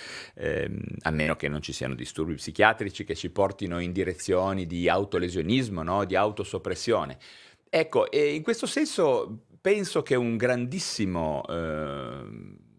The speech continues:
futuro ce l'abbia la, eh, la possibilità di morire bene,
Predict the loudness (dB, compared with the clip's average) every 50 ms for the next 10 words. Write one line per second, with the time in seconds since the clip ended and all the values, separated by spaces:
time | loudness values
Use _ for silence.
0 | _ _ _ _ -10 -8 -6 -2 0 2 4 4 4 2 2 2 4 6 6 6
1 | 4 4 2 4 4 6 6 6 4 4 2 -2 -2 0 4 6 6 6 6 4
2 | 4 2 2 0 2 2 4 2 2 2 2 0 0 0 0 0 0 0 2 2
3 | 2 2 2 -2 -2 -2 -2 -2 -2 -2 0 2 4 4 4 4 2 0 0 0
4 | 2 2 4 4 2 4 2 2 2 2 4 4 4 4 4 2 2 0 -2 -4
5 | -10